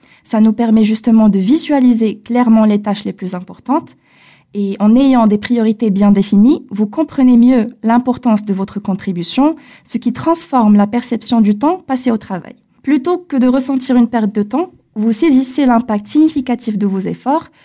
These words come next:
renforçant ainsi votre motivation et votre engagement dans vos responsabilités professionnelles.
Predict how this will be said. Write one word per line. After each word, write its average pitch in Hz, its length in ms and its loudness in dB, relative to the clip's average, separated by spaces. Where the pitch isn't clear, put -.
renforçant 254 580 0
ainsi 214 400 0
votre 214 300 -2
motivation 240 720 0
et 226 80 -2
votre 202 260 -2
engagement 240 520 2
dans 208 160 4
vos 196 140 0
responsabilités 214 760 -2
professionnelles. 202 640 -8